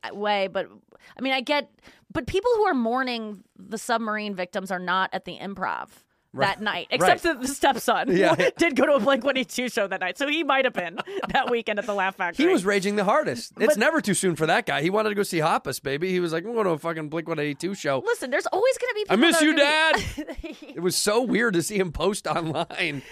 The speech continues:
Speaker 1: And then he was trying to get laid with that OnlyFans
Speaker 2: Yeah, that
Speaker 1: star,
Speaker 2: was
Speaker 1: like,
Speaker 2: so
Speaker 1: um,
Speaker 2: wild. He's like, "This is what my dad would have wanted for me to fuck OnlyFans
Speaker 1: But
Speaker 2: girls."
Speaker 1: also, like, why do we need him to be sad about his stepdad? Like, who? Pe-, most people <laughs> hate their stepdad. They'd be
Speaker 2: <laughs> That's true,
Speaker 1: glad
Speaker 2: that
Speaker 1: to see
Speaker 2: is
Speaker 1: him
Speaker 2: true,
Speaker 1: go.
Speaker 2: that
Speaker 1: We're
Speaker 2: is
Speaker 1: all
Speaker 2: true.
Speaker 1: like, "You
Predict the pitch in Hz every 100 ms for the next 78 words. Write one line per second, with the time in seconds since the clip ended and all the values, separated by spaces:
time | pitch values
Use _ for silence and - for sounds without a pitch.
0 | 359 _ 311 320 349 330 269 247 185 185
1 | 185 185 190 156 165 185 196 202 214 -
2 | 113 123 202 247 123 214 208 190 180 208
3 | 214 165 113 139 151 170 196 180 170 185
4 | 185 180 196 202 202 165 165 165 - 170
5 | - 175 190 180 180 339 165 294 285 -
6 | 508 453 330 285 - - _ _ _ -
7 | 226 262 277 381 453 427 302 285 285 262
8 | 226 226 220 196 196 180 180 185 180 165
9 | - 185 - 262 285 359 - - - 254
10 | 359 440 453 370 269 - - 277 - 208
11 | 190 180 156 165 226 240 262 220 233 302
12 | - 294 254 226 240 214 262 277 294 294
13 | 254 330